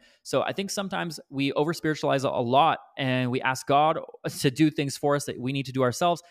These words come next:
And then we blame the devil, um, for things that we don't do ourselves. Do you notice that? We blame God and we're upset with God for not doing the thing that we know we can do on our own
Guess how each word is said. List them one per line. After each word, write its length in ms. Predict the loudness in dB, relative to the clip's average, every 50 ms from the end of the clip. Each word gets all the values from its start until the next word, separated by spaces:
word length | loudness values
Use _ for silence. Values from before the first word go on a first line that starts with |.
| _ _
And 60 | -6 -4
then 40 | -4
we 80 | -4
blame 280 | -2 -2 -2 -2 -2 -2
the 80 | -2
devil, 440 | 2 2 2 2 4 2 2 0 0 _ _ _ _ -4
um, 220 | -2 -2 -2 -2
for 100 | -4 -4
things 220 | -2 -2 -4 -2
that 80 | -4 -2
we 120 | -2 2
don't 220 | 2 4 2 2 2
do 100 | 0 0
ourselves. 400 | 0 -2 -2 -4 -6 -6 -8 -6
Do 100 | -2 0
you 60 | 0
notice 240 | 2 2 2 0 0
that? 240 | 2 0 0 0 -2 -8 _ _ _ _ _
We 340 | -4 -2 0 0 0 0
blame 500 | -2 -2 -2 -2 0 0 0 0 -2 -2
God 500 | 2 4 6 6 8 6 6 4 2 0 -6 _ _ _ _ _ _ _ _ _ _ -4
and 100 | -2 2
we're 120 | 2 2
upset 340 | 2 0 0 2 2 4 4
with 160 | 2 0 2
God 380 | 4 4 6 6 6 4 4 0 -6 -14 _ _
for 160 | -4 -2 0
not 320 | 2 2 2 2 2 0 0
doing 220 | 0 0 0 0
the 60 | -2
thing 220 | -4 -4 -4 -2 0
that 100 | 0 0
we 120 | 0 -2
know 160 | 0 2 2 2
we 160 | 2 0 -2
can 300 | -4 -2 -2 -2 0 2
do 180 | 2 4 4
on 120 | 4 4 2
our 180 | 2 2 0
own 300 | 0 0 -2 -2 -4 -6